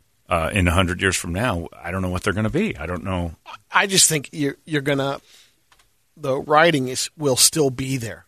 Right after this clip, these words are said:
Speaker 1: I
Speaker 2: Because if
Speaker 1: disagree.
Speaker 2: you don't, if the, if you don't have the electronic side of it, then how do you,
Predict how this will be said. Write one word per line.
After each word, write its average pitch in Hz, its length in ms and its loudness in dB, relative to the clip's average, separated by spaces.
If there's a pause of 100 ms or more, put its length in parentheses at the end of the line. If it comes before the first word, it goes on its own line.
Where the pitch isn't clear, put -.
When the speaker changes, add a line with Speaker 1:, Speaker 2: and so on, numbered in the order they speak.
(140)
Speaker 1:
I 78 220 -6
Speaker 2:
Because 156 380 4
if 151 60 0
Speaker 1:
disagree. 135 100 -4
Speaker 2:
you 185 60 6
don't, 185 140 4
if 165 140 0
the, 170 80 -6
if 160 300 -10
you 214 120 -10
don't 196 80 2
have 180 200 2
the 160 160 -2
electronic 175 680 0
side 175 320 4
of 208 100 4
it, 233 180 0
then 147 120 -2
how 156 220 2
do 160 80 0
you, 147 240 -2